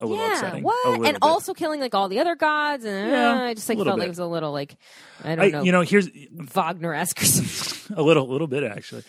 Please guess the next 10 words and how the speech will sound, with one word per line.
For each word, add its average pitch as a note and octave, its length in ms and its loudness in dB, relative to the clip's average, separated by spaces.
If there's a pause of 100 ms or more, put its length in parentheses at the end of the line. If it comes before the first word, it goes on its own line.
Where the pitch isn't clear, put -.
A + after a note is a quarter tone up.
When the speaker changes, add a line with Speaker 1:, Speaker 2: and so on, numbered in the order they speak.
(220)
Speaker 2:
Yeah. A3 300 -8 (420)
Speaker 1:
I, E3+ 560 2 (1400)
um, A2 540 -4 (1600)
if, D#3 160 -2
if D3 160 -6
I'm C#3 120 2
gonna C#3 120 0
be B2 120 0
really A#2+ 340 0
honest, C3+ 520 -4